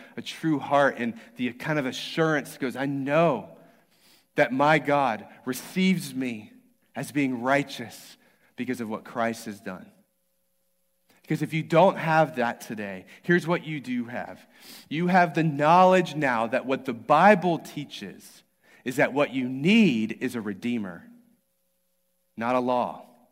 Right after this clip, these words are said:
What you need is a redeemer, not steps to success.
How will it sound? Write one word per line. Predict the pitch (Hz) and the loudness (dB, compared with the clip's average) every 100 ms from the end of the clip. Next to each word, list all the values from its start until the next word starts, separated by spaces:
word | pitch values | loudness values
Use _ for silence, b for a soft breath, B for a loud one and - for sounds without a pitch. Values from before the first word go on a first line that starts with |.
| _ _ _ b b | _ _ _ b b
What | - - | -4 0
you | 165 | 0
need | 156 165 214 233 | 2 4 8 8
is | 175 139 | 6 2
a | 131 | -2
redeemer, | 131 113 147 156 127 92 - B B - | -2 0 0 0 -2 -6 -10 B B -4
not | 135 156 - | 2 2 0
steps | - - 160 127 - - | -8 0 2 2 -2 -10
to | 139 | -8
success. | 127 123 - 127 104 - - - - | -8 -12 -10 -8 -8 -10 -20 -20 -20